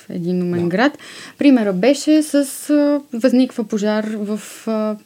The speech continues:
Speaker 1: търговски център, вие сте свидетел на него, веднага подавате сигнал на сто и дванайсет, а, но там не могат да локализират къде точно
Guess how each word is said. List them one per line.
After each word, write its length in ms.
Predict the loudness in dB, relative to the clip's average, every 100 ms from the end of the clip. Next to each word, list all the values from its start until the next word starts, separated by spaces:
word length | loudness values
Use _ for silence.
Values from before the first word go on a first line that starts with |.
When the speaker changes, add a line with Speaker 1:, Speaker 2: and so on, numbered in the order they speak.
| _
Speaker 1:
търговски 480 | -4 -2 -2 -4 -10
център, 440 | -2 0 2 2 0
вие 160 | -2
сте 160 | -6 -8
свидетел 440 | -6 -2 -2 -2
на 180 | -4 -2
него, 400 | -2 2 2 2 -2 -20 -20 -8 0
веднага 320 | 2 2 -2
подавате 500 | -4 -2 -2 -4 -8
сигнал 400 | -4 -2 -2 -4
на 240 | -6 -8
сто 220 | -6 -4
и 60 | -4
дванайсет, 840 | -4 -4 -4 -6 -4 -4 -4 -6
а, 440 | -4 -4 -4 -6 -4
но 340 | -2 0 -2 -6
там 260 | -4 0 2
не 100 | 2
могат 280 | 0 -2
да 80 | -2
локализират 640 | -4 -4 -4 -4 -4 -6 -6
къде 220 | -8 -6
точно 540 | -6 -6 -2 -2 -2